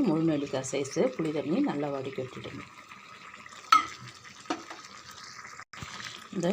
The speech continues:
குழம்புக்கு தகுந்த உப்பு, கல் உப்பு கலந்து விடுங்க. இன்னும் கொஞ்சம் திக்காக இருக்குது, ஏன்னா தூளெல்லாம் சேர்த்துருக்கோம். இன்னும் ஒரு அரை டம்ளர் தண்ணி விட்டுடலாம்.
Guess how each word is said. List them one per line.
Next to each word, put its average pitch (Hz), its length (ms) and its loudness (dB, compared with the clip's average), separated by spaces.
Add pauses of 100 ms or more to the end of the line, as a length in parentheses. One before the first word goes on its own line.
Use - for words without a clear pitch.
(200)
குழம்புக்கு 143 440 -2
தகுந்த 147 320 -4 (300)
உப்பு, - 220 -10 (340)
கல் 139 240 0
உப்பு - 200 -10 (1700)
கலந்து 143 300 -4
விடுங்க. 156 280 -4 (420)
இன்னும் 156 260 -4
கொஞ்சம் 151 340 -2
திக்காக 143 280 -2
இருக்குது, 156 420 0 (600)
ஏன்னா 147 140 0 (160)
தூளெல்லாம் 143 460 2
சேர்த்துருக்கோம். 139 560 -2 (520)
இன்னும் 143 260 -6
ஒரு 165 160 2 (480)
அரை 143 200 -8
டம்ளர் 135 340 -8
தண்ணி 135 280 -4
விட்டுடலாம். 123 440 -8